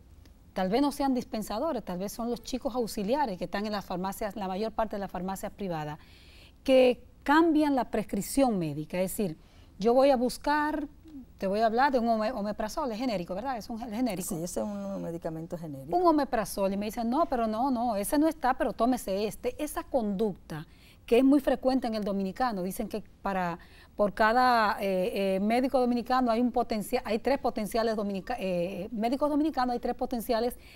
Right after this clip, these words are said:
Speaker 1: que también indican medicamentos. Eso desde la farmacia, ¿es correcto, eh, cambiar medicamentos que, que fue prescrito por el médico y que
Speaker 2: Sí, es una cultura que tenemos.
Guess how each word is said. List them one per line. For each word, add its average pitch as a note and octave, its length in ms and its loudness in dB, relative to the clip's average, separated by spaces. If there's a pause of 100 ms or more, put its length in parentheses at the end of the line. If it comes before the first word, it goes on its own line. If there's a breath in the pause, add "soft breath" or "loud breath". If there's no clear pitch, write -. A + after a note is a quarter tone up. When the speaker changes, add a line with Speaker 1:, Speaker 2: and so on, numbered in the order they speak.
Speaker 1:
que A3 120 4
también B3 320 4
indican G#3+ 400 0
medicamentos. D#3+ 680 -4 (260 loud breath)
Eso C#4+ 260 4
desde C4 280 -2
la G3+ 100 -2
farmacia, F3 540 -6
¿es B3 140 -6
correcto, G3+ 640 -6 (360 loud breath)
eh, F#3+ 100 -6
cambiar G#3 500 2
medicamentos G#3+ 840 -2
que, F3 260 -4
que F#3 140 -6
fue G#3+ 140 -2
prescrito G#3+ 480 -6
por F#3 160 -2
el E3+ 80 0
médico G3 540 -4
y D#3+ 40 -8
que E3 380 -12 (340)
Speaker 2:
Sí, F3+ 220 -6
es G#3 140 -4
una D#4 220 -2
cultura A3 720 -2 (320 soft breath)
que F3 100 -6
tenemos. G#3+ 760 0